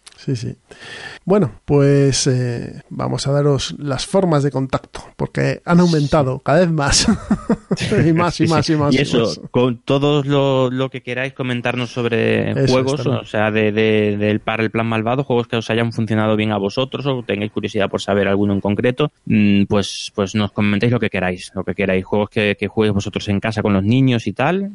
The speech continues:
Speaker 2: pues estamos, eh, sobre, es, mm, bienvenidos son todos los comentarios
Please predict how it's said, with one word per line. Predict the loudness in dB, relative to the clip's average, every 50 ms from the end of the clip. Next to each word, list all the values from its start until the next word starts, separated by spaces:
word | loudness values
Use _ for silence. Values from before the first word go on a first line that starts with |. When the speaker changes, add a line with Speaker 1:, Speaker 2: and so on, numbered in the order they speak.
| -14 -16 _
Speaker 2:
pues | -16 -18 -18 _ _ -12
estamos, | -12 -12 -6 -4 -2 0 0 -2 -2 -4 -4
eh, | -2 -2 0 0 0 0 0 -2 -2 -4 -6
sobre, | -6 -6 -6 -4 -4 -6 -4 -2
es, | -2 -2 -2 -4 -6 -4
mm, | -2 0 0 0 0 -2 -2 -2 -2 -2 -2 0 -2 0 -2 -2 -4 -4 -8 -10 -14 -12 -8
bienvenidos | -6 -2 0 0 2 2 2 2 2 2 0 0
son | 0 0 0 2
todos | 2 2 0 0
los | -2 -4
comentarios | -8 -8 -8 -6 -6 -6 -6 -6 -8 -10 -12